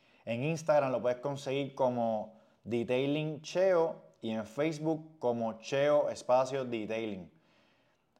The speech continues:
Este, la gente de Cheo Detailing son parte del box de Wave, así que vamos a apoyarle a esta gente. Hoy también tenemos otro auspiciador. En este caso, si estás buscando un salón de belleza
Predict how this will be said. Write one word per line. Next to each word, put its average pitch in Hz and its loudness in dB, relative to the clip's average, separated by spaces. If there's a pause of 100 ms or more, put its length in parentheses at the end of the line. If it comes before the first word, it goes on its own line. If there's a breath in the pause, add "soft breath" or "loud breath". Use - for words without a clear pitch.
Este, 104 0
la 104 6
gente 107 -2
de 131 4
Cheo 135 -2
Detailing 135 -2
son 127 -6
parte 127 0
del 127 2
box 127 0
de 123 2
Wave, 156 0
así 107 -6
que 117 -2
vamos 113 0
a 131 0
apoyarle 127 0
a 131 -4
esta 131 -4
gente. 151 -8 (760 soft breath)
Hoy - 0
también 147 0
tenemos 147 2 (460)
otro 139 4 (1120)
auspiciador. 139 4 (680 soft breath)
En 123 -2
este 135 2
caso, 143 2
si - -6
estás 143 0
buscando 156 2
un 160 -4
salón 143 -2
de 147 0
belleza 123 0